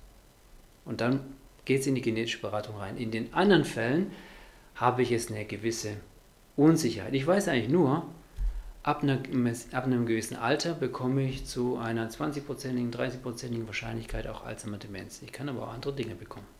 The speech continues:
Altersabhängig. Ich will ja auch nicht alles wissen. Und man, keiner informiert sich so umfassend, dass alle Möglichkeiten, die das Leben so bietet, vorab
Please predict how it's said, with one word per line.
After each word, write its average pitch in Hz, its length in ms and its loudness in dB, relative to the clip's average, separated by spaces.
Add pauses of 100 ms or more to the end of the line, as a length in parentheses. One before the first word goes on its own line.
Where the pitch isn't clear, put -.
(600)
Altersabhängig. - 840 -8 (800)
Ich 127 80 -10
will 120 100 0
ja 113 120 -2
auch 123 40 0
nicht 120 180 -2
alles 120 340 -8
wissen. - 240 -4 (680)
Und 135 140 4
man, 135 200 10
keiner 123 580 4 (680)
informiert 131 500 4
sich 104 220 -8
so 175 200 10
umfassend, 120 520 -2
dass - 200 -8 (240)
alle 160 280 6
Möglichkeiten, 120 640 2
die 107 100 -4
das 110 180 -8
Leben 120 220 2
so 117 80 -2
bietet, 117 440 -6 (1200)
vorab 147 640 6